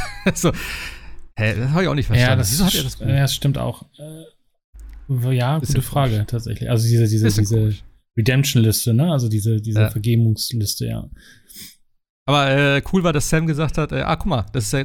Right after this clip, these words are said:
Speaker 1: das gleiche Buch, was, was, äh, Steve benutzt hat." Also es ist nicht nur ähnlich, sondern es ist genau das gleiche scheinbar.
Speaker 2: <laughs> Das ist es.
Speaker 1: Wo sie dann darüber sprechen, so, mit, äh, was war das? Dieser eine Song und dann Marvin Gaye oder so, ne?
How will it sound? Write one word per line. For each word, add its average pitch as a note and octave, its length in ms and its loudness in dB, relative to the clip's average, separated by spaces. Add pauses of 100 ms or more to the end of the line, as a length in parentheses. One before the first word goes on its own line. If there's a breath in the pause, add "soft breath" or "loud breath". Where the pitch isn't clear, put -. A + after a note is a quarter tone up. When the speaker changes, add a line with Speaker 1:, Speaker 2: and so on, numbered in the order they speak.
(120)
Speaker 1:
das C#3 180 -4
gleiche E3 260 0
Buch, A#2 320 -2
was, - 320 -4
was, - 240 -6
äh, C3 160 -4
Steve F3+ 300 -2
benutzt B2+ 340 0
hat." A2+ 140 -4
Also B2+ 140 4
es C3 80 -4
ist - 40 -8
nicht D#3 200 -2
nur D#3 200 4 (140)
ähnlich, E3+ 400 2
sondern C#3+ 180 0
es C3 80 -2
ist C3+ 80 -8
genau C#3 240 2
das A#2 120 0
gleiche B2+ 280 0
scheinbar. G#2+ 280 2
Speaker 2:
<laughs> - 20 -2
Das F#3+ 60 -2
ist - 180 0
es. C3 280 0 (1300 loud breath)
Speaker 1:
Wo C3 120 0
sie C3 100 2
dann C3+ 120 2
darüber C3 320 2
sprechen, C3+ 300 2
so, A2+ 300 0 (300)
mit, A#2 300 -6
äh, B2 320 -4
was C3+ 160 -2
war F3+ 60 2
das? F3 240 -2
Dieser C3+ 160 -4
eine C3+ 160 0
Song D3+ 260 -2
und C#3+ 100 -4
dann C3 160 -2
Marvin C3 280 -2
Gaye C#3+ 200 2
oder F#3+ 200 0
so, F#3+ 180 -2
ne? F3 240 0